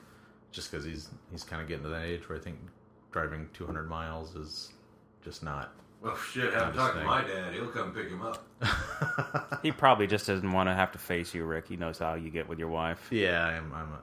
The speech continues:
Speaker 1: I'm an asshole. But, <laughs> uh, anyway.
Speaker 2: He's
Speaker 1: So it's kinda cool.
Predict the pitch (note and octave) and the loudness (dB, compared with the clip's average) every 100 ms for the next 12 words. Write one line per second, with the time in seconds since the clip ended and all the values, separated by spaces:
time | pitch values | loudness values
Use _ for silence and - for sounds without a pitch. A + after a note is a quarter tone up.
0 | F2+ D2 C#2 C#2+ D#2 - E2 - - - | -12 -12 -10 -12 -14 -14 -14 -14 -20 -20
1 | - - - E2+ - - E3 A#2 C3 A#2+ | -20 -16 -2 0 2 6 6 6 4 4
2 | G#2+ F2 D#2+ D#2 F3 F#3+ F3 C3 F#3 G3 | 4 4 0 0 2 4 4 6 8 8
3 | G3 G3+ G3+ F3 | 6 6 8 8